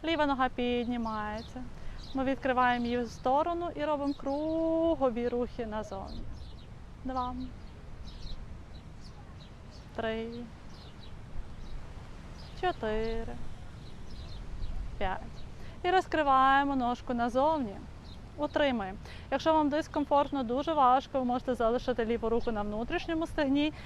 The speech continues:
і допомогти собі. Три. Два. І з видихом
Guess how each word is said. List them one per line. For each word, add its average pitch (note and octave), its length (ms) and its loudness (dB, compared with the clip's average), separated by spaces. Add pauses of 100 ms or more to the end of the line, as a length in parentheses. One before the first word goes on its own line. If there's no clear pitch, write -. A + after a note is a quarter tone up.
(200)
і A#3+ 80 2
допомогти B3+ 680 4
собі. - 320 0 (1300)
Три. A3+ 280 -2 (3000)
Два. C4 420 6 (1200)
І E4+ 60 2
з - 40 -2
видихом E4+ 400 4